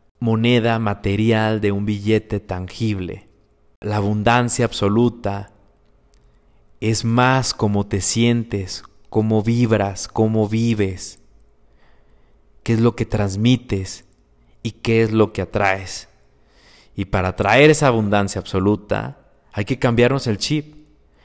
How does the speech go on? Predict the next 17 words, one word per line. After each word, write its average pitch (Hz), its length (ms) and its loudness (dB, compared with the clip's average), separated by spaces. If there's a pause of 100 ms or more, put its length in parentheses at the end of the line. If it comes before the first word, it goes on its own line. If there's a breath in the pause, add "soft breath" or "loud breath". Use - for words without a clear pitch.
(720 soft breath)
y 104 120 -4
hay 113 60 2
que 127 160 0
comenzar 120 920 0 (1200 loud breath)
a - 160 -2
sentir, 120 840 2 (560)
a 107 160 -6
vibrar, 110 880 2 (560)
a 101 160 -4
desear 104 720 0 (1300)
y 113 140 2
agradecer. 92 960 0 (1200)
Qué 110 100 0
importante 107 680 0
es 98 80 -6
la 101 140 -2
gratitud. 95 580 -6